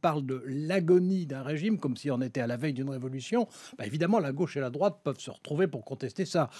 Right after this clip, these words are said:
Quand il s'agit de la sécurité, de la lutte contre le djihadisme, bien sûr, il y a une unité nationale qui d'ailleurs s'exprime à l'Assemblée nationale.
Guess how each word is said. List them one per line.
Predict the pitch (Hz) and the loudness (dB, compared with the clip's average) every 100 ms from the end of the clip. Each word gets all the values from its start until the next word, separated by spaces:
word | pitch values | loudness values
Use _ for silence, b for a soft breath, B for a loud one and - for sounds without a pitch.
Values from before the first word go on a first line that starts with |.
| B B | B B
Quand | - 143 160 | 0 0 2
il | |
s'agit | 143 170 139 175 208 | 4 6 6 6 4
de | 135 101 143 | 2 0 2
la | 151 | 2
sécurité, | 120 151 202 190 208 254 160 | 0 -2 2 4 6 8 8
de | 143 | 4
la | 147 | 0
lutte | 160 190 - B B B - | 2 2 0 B B B 4
contre | 151 131 139 151 | 4 6 6 6
le | 139 120 | 8 6
djihadisme, | 127 180 196 220 - 127 | 8 8 8 6 4 -2
bien | 120 180 | 2 2
sûr, | - 254 - | 4 2 2
il | 131 | 4
y | 180 | 8
a | 226 | 8
une | 170 | 6
unité | 160 151 208 233 | 0 -2 0 0
nationale | 113 - 185 302 | 0 0 0 2
qui | 143 | 0
d'ailleurs | 131 147 | 0 -2
s'exprime | 139 123 165 147 | -6 -6 -2 -2
à | |
l'Assemblée | 123 117 131 117 | -2 -4 -4 -4
nationale. | 110 208 214 | -2 4 4